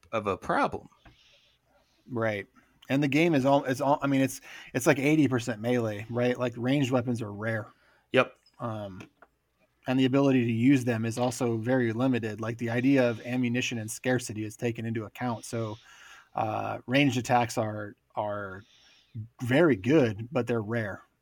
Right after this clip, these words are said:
Speaker 2: and they don't happen every round unless you have, you know, very specific types of fighters.
Speaker 1: Uh, the, the other thing to talk about is tactics cards.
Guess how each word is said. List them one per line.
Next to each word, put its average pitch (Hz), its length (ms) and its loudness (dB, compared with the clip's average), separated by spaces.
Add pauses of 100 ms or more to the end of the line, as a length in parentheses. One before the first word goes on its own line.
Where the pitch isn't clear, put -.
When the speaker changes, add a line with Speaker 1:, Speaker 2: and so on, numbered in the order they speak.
Speaker 2:
and 120 120 -4
they 117 80 0
don't 123 300 -2
happen 120 340 0
every 110 200 -6
round 101 480 -10
unless 123 240 -2
you 123 60 2
have, 110 200 -4
you 127 140 -4
know, 110 100 -6
very 113 240 -6
specific - 480 -10
types 107 240 -12
of 110 80 -16
fighters. 131 540 -12 (3000)
Speaker 1:
Uh, 147 280 6
the, 147 320 -2
the 143 220 4
other 185 200 8
thing 175 240 2
to 147 80 -2
talk 131 240 0
about 123 240 2
is 107 140 -4
tactics 123 520 -2
cards. 220 520 -2